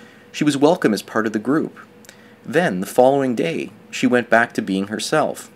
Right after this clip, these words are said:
and everyone was just depressed and mortified. Personally, I think that she did it to make them all aware that she was more beautiful than they were, and that beauty was deeper than what was on the outside.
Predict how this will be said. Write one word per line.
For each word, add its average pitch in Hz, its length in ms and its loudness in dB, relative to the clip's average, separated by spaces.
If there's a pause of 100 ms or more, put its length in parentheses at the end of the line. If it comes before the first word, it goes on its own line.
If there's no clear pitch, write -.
(140)
and 117 160 -8
everyone 131 380 2
was 98 120 -4
just - 240 -6
depressed - 720 -6
and 107 120 0
mortified. 113 680 -4 (720)
Personally, 101 600 2 (140)
I 131 120 4
think 131 240 -4
that 107 140 -2
she - 140 -6
did 135 180 0
it 95 240 0
to - 100 -8
make 104 200 0
them 113 120 -4
all 104 200 0
aware 101 480 -2
that - 140 -14
she - 140 -2
was 101 180 -2 (120)
more 117 220 0
beautiful 104 680 -4
than 123 140 0
they 143 160 0
were, 107 320 -2 (420)
and - 120 -2
that 107 180 -6
beauty 131 320 0
was 101 160 0
deeper 107 580 -2 (240)
than 120 160 0
what 90 120 0
was 95 140 -4
on 87 140 -4
the 85 140 -4
outside. 113 560 -4